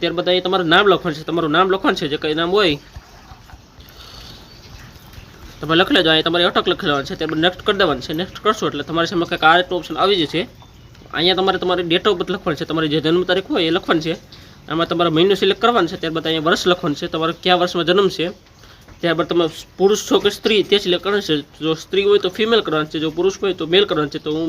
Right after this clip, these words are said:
મેલ કરી દઉં છું. ત્યારબાદ નેક્સ્ટ ઉપર ક્લિક કરી દેવાનું છે. નેક્સ્ટ ઉપર જેવું ક્લિક કરશો એટલે તમારી સામે ઈમેલ આઈડી આવી જશે. આમાંથી તમે કોઈ પણ એક ઈમેલ આઈડી સિલેક્ટ કરી શકો છો. ત્યારબાદ નેક્સ્ટ કરી દેવાનું છે. નેક્સ્ટ કરીએ એટલે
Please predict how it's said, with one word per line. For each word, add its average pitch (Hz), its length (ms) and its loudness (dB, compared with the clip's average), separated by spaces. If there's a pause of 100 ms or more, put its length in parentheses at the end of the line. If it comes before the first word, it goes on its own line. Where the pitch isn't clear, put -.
મેલ 190 160 4
કરી 208 140 -4
દઉં 160 160 2
છું. 175 120 -6 (800)
ત્યારબાદ 151 300 -4
નેક્સ્ટ 190 180 0
ઉપર 185 160 -6
ક્લિક 208 140 2
કરી 180 120 2
દેવાનું 143 180 -2
છે. 151 100 -8
નેક્સ્ટ 180 200 -6
ઉપર 185 160 -2
જેવું 196 220 4
ક્લિક 190 180 -8
કરશો 202 240 0 (720)
એટલે 147 180 -12
તમારી 180 220 0
સામે 180 200 2
ઈમેલ 196 220 4
આઈડી 165 180 2
આવી 147 120 -2
જશે. - 160 -4
આમાંથી 175 260 -2
તમે 175 180 0
કોઈ 196 140 -4
પણ 185 120 0
એક 175 100 -4
ઈમેલ 180 200 2
આઈડી 165 200 -4
સિલેક્ટ 180 200 -4 (120)
કરી 202 200 2
શકો 175 240 -10
છો. 160 140 -12
ત્યારબાદ 156 340 -4
નેક્સ્ટ 180 220 -2
કરી 190 140 -4
દેવાનું 151 240 0
છે. 175 80 -4 (1000)
નેક્સ્ટ 165 220 -8
કરીએ 202 180 2
એટલે 160 100 2